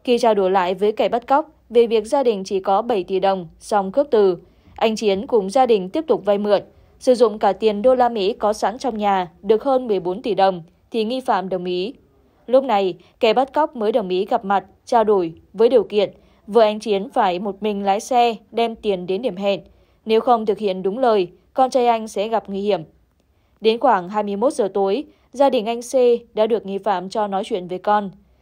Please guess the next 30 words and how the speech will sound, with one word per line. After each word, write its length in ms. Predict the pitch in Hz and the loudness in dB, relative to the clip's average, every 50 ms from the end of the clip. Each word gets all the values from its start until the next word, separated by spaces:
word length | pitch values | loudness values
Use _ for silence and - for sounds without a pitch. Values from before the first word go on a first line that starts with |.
| _ _ _ _ | _ _ _ _
Vợ 160 | 214 202 220 | 0 2 4
anh 260 | 202 214 220 214 214 208 | 4 4 4 2 0 -2
nhờ 120 | 208 202 | -2 0
đối 160 | 190 196 214 | 0 0 0
tượng 300 | 214 - 247 202 202 220 | 0 0 -2 -2 -2 0
mua 140 | 254 269 254 | 2 4 4
đồ 120 | 226 202 | 4 4
ăn 200 | 180 196 214 214 | 2 0 -2 -2
cho 160 | 208 233 220 220 | -4 -4 -4 -2
con, 320 | - 220 214 220 214 185 - - _ _ _ _ _ | 0 0 0 0 -2 -6 -10 -14 _ _ _ _ _
trong 220 | - 247 226 214 220 | -2 0 0 2 2
lúc 180 | 262 302 - | 2 2 2
gia 180 | 226 233 214 208 | 0 0 2 2
đình 240 | 196 196 190 175 165 165 | 2 0 -2 -4 -8 -6
chuẩn 180 | - 202 185 | -6 -6 -4
bị 100 | 170 175 | -4 -6
tiền. 320 | 170 196 196 190 175 170 160 - _ _ _ _ _ _ _ _ _ _ _ | -4 -2 -2 -2 -2 -4 -10 -16 _ _ _ _ _ _ _ _ _ _ _
Lúc 180 | 240 262 294 294 | 2 2 2 2
này, 340 | 269 240 214 202 185 165 - _ - | 2 0 0 0 -2 -6 -8 _ -4
nghi 140 | 220 220 | -4 -2
phạm 240 | 214 220 190 175 190 | 0 0 -2 -2 0
nói 300 | 196 190 185 190 214 294 - _ _ _ _ | 0 0 2 0 0 -2 -6 _ _ _ _
đã 140 | - 214 226 | 0 0 0
mua 220 | 233 233 226 220 214 | 2 2 0 0 0
bánh 220 | 202 180 202 240 | 0 -2 -2 -2
mì 160 | 254 214 180 | -2 -2 -2
cho 160 | 180 208 196 | -2 -2 -4
cháu. 380 | 190 214 196 180 180 185 254 277 - _ _ _ _ _ _ _ _ _ _ | -2 -2 0 0 0 0 -2 -4 -10 _ _ _ _ _ _ _ _ _ _
Anh 200 | - - 220 214 | -4 -2 -2 -2
C 100 | 202 | 0